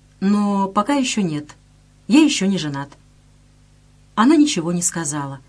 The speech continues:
налила ему кофе. Но смягчилась, он уловил это. Можно было подумать, графиня Висконти радуется, что он еще не женат. «Я много слышала о вашей невесте»,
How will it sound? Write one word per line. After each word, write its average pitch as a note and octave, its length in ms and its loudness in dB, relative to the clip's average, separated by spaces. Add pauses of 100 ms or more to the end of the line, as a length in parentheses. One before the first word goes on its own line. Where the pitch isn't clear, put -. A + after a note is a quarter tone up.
(160)
налила F3+ 400 2
ему F3 200 -2
кофе. D3 460 -8 (500)
Но D4+ 320 4
смягчилась, F#3+ 880 -2 (260)
он F3+ 200 0
уловил F#3+ 420 -2
это. C3 300 -12 (580)
Можно F3+ 340 2
было F3 200 0
подумать, F3 500 -4
графиня F3 420 -4
Висконти E3 600 -2 (240)
радуется, D3 680 -2
что - 220 -2
он D#3+ 80 -4
еще D#3 200 -6
не D3+ 120 -4
женат. D3 320 -8 (1400)
«Я C4 200 6
много D4 320 8
слышала F3+ 520 -2
о F3 40 -2
вашей F#3 280 -4
невесте», G3 600 -2